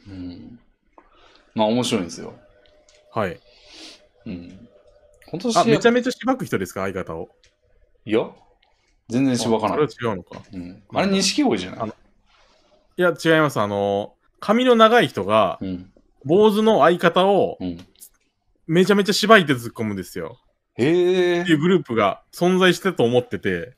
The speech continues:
Speaker 1: へー。知らないな。
Speaker 2: で、その突っ込みの人がなんか若干訛りっぽい口調で、
Speaker 1: うん。
Speaker 2: 突っ込むんですよ。で、そんなグループありませんでした？
Speaker 1: え？
Speaker 2: 結構有名だと思うんですけど。
Speaker 1: め-、めっちゃ金属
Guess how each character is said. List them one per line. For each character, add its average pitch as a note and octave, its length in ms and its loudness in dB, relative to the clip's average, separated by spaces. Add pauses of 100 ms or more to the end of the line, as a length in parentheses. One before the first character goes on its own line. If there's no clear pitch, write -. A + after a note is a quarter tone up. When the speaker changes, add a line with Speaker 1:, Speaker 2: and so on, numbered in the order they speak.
Speaker 1:
へ C#3 640 0
ー。 D3 100 -14
知 - 180 -6
ら B2+ 120 2
な A2 160 -2
い G#2 40 -6
な。 G2+ 80 -4
Speaker 2:
で、 - 60 0
そ - 120 -8
の A3 80 -2
突 - 200 -16
っ - 100 -20
込 B3 60 4
み B3+ 80 2
の B3+ 60 2
人 A#3+ 160 0
が F#3+ 100 6
な D#3+ 80 8
ん D3 60 2
か C3 60 4
若 E3 300 4
干 D3 80 4
訛 G3 280 6
り A#3 100 4
っ A3+ 40 -2
ぽ A#3 240 2
い D3 100 0
口 - 120 -14
調 A2+ 240 2
で、 B2+ 340 0
Speaker 1:
う G2+ 60 -6
ん。 F#2 80 -4
Speaker 2:
突 - 20 -8
っ - 920 -20
込 D#3 100 -4
む A2 100 -2
ん G2 40 -6
で F2+ 60 -8
す - 120 -14
よ。 E2 160 -14 (360)
で、 F#3 100 0
そ A#3 120 2
ん A#3 40 6
な A#3+ 60 8
グ B3 80 6
ル B3+ 60 6
ー - 40 4
プ B2 60 4
あ A#2+ 40 6
り D3 60 2
ま F3 60 2
せ F3+ 80 -2
ん G3 40 0
で C#3+ 40 -4
し - 60 -12
た？ - 40 -20
Speaker 1:
え？ - 20 -20
Speaker 2:
結 - 100 -10
構 D3 60 2
有 F#3+ 160 2
名 A3 100 8
だ G#3 80 6
と F3+ 80 -2
思 B2 100 -2
う - 20 -2
ん - 20 -4
で F#2 60 -6
す - 60 -16
け - 60 -20
ど。 - 140 -20
Speaker 1:
め-、 B2+ 100 -2
め - 40 -14
っ - 40 -18
ち C4 100 -2
ゃ - 40 -2
金 B3+ 180 0
属 B3+ 160 0